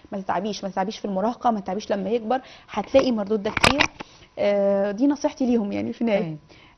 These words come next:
Speaker 2: احنا بجد بنشكرك جدا يا دكتورة هند دهشان، لايف كوتش ومدرب تنمية ذاتية، بجد استمتعنا بيكي جدا واستمتعنا
Speaker 1: ميرسي،
Speaker 2: بكل
Speaker 1: أنا
Speaker 2: إيجابية،
Speaker 1: سعيدة يا
Speaker 2: يمكن احنا
Speaker 1: ميرسي،
Speaker 2: والله
Speaker 1: ربنا
Speaker 2: خدنا منك
Speaker 1: يخليكي.
Speaker 2: طاقة إيجابية كبيرة جدا النهاردة.
Speaker 1: ربنا
Speaker 2: متشكرة
Speaker 1: يخليكي،
Speaker 2: جدا،
Speaker 1: ميرسي
Speaker 2: بالتوفيق
Speaker 1: جدا.
Speaker 2: دايما،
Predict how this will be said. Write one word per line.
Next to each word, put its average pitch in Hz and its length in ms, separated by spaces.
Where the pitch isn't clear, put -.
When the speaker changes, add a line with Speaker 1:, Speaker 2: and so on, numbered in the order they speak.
Speaker 2:
احنا 196 200
بجد 180 240
بنشكرك 180 320
جدا 175 140
يا 170 80
دكتورة 175 180
هند 170 640
دهشان، 180 520
لايف 170 240
كوتش 185 340
ومدرب 170 340
تنمية 165 200
ذاتية، 170 180
بجد 175 240
استمتعنا 196 460
بيكي 202 200
جدا 190 320
واستمتعنا 175 440
Speaker 1:
ميرسي، 202 140
Speaker 2:
بكل 226 80
Speaker 1:
أنا 226 80
Speaker 2:
إيجابية، 208 280
Speaker 1:
سعيدة 202 220
يا 190 60
Speaker 2:
يمكن - 80
احنا 226 160
Speaker 1:
ميرسي، 202 180
Speaker 2:
والله 220 100
Speaker 1:
ربنا 240 120
Speaker 2:
خدنا 320 140
منك 226 40
Speaker 1:
يخليكي. 233 140
Speaker 2:
طاقة 226 140
إيجابية 180 240
كبيرة 175 260
جدا 170 240
النهاردة. 156 260
Speaker 1:
ربنا 190 160
Speaker 2:
متشكرة 196 180
Speaker 1:
يخليكي، 196 120
Speaker 2:
جدا، 190 100
Speaker 1:
ميرسي 190 100
Speaker 2:
بالتوفيق 175 180
Speaker 1:
جدا. - 180
Speaker 2:
دايما، 233 240